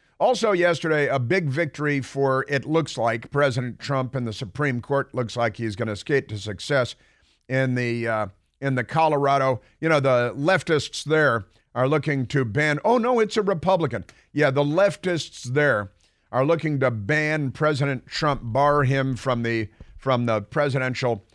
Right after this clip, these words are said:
ballot on election day. Just like we see in, uh, where we see it in Brazil now. There's a new one.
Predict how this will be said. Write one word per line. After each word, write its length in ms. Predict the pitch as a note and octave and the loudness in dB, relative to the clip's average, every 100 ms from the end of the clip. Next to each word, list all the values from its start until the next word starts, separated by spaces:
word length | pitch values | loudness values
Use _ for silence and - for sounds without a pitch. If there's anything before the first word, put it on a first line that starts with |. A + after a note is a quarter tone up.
| _ | _
ballot 460 | A2 D3 D3 B2+ - | -2 2 4 2 0
on 140 | B2 | -2
election 500 | A2+ B2 C#3+ - A#2+ | 0 0 0 0 -2
day. 220 | A2 G#2+ G2+ _ - _ _ | 0 0 -2 _ -20 _ _
Just 280 | F3 E3+ D#3 | 0 0 2
like 280 | D#3 C#3 C3 | 2 2 0
we 280 | C#3 C3 | 0 0
see 420 | A#2 - D3+ D3 B2+ | -4 -2 0 0 0
in, 340 | B2+ B2 A#2+ | 0 0 0
uh, 180 | A2+ G#2+ - _ | -2 -2 -8 _
where 160 | F#3+ E3+ | 0 2
we 140 | D#3 | 2
see 160 | C3+ G#3 | 4 2
it 80 | |
in 180 | F#3+ D3+ | 4 2
Brazil 440 | D3+ C#3+ D3 A3 G#3 | 2 2 2 2 2
now. 260 | C3+ G#2+ | 2 2
There's 240 | B2+ C3+ C#3 | 0 0 0
a 40 | |
new 160 | E3 F3+ | 0 0
one. 200 | A#2 | 0